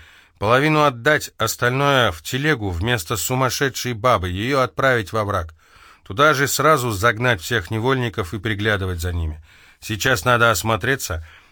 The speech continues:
подготовить места отдыха, выгнать коней и деревенский скот на пастбище, расположенное на северной стороне». Потом молитва, как того требует наша вера.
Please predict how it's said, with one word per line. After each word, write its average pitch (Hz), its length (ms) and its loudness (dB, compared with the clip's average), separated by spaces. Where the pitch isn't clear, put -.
подготовить 120 600 0
места 120 300 -2
отдыха, 95 720 -6
выгнать 123 420 0
коней 135 380 0
и - 140 -8
деревенский 120 640 -2
скот - 380 -2
на 107 100 0
пастбище, 90 600 -4
расположенное 98 680 -4
на 98 140 -4
северной 101 440 -4
стороне». 92 540 -4
Потом 120 580 2
молитва, 104 680 -2
как 107 240 -2
того 110 240 0
требует 104 520 -4
наша 107 340 0
вера. 92 360 -2